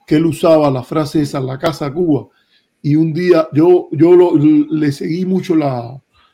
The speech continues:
la perspectiva, me fui a los Estados Unidos, después de cinco años regresé, y un día estábamos hablando de Casa Cuba, y me acuerdo que le dije, porque ya yo venía muy influido por, por, eh, en la Universidad de Columbia,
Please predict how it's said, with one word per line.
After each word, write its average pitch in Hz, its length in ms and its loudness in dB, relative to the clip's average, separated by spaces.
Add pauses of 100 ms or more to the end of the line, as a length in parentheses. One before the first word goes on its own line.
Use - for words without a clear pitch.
(120)
la 135 420 0
perspectiva, 151 580 -2
me 143 120 -2
fui 165 160 -2
a 170 40 2
los 160 140 2
Estados 160 360 -2
Unidos, 160 260 2
después 160 320 0
de 165 140 -6
cinco 160 260 -2
años 160 180 -2
regresé, 139 540 -2 (520)
y 151 120 2
un 165 120 2
día 175 160 2
estábamos 165 360 0
hablando 160 380 2
de 143 120 0
Casa 156 320 -4
Cuba, 165 320 0 (400)
y 143 140 0
me 143 100 2
acuerdo 156 320 2
que 151 80 0
le 147 140 4
dije, 147 240 2
porque 135 300 -6
ya 156 120 2
yo 165 160 4 (100)
venía 156 260 -2
muy 156 280 -2
influido 156 580 0
por, 135 320 -8
por, 127 400 -10 (460)
eh, 131 640 0
en 143 160 0
la 143 80 0
Universidad 139 440 0
de 165 100 0
Columbia, 160 520 2